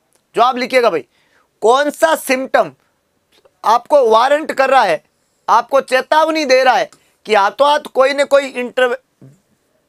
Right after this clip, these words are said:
सॉरी, कोई ना कोई इंटरवेंशन काम में लेना है?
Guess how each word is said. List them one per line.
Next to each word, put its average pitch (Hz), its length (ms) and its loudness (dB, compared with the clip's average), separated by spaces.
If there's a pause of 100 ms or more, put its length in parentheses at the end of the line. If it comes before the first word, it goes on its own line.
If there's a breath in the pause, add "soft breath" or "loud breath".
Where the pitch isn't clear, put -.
(800)
सॉरी, 160 260 -4 (200)
कोई 277 220 2
ना 285 120 0
कोई 294 200 0
इंटरवेंशन 277 760 -2
काम 254 220 0
में 247 100 0
लेना 214 240 -2
है? 135 120 -8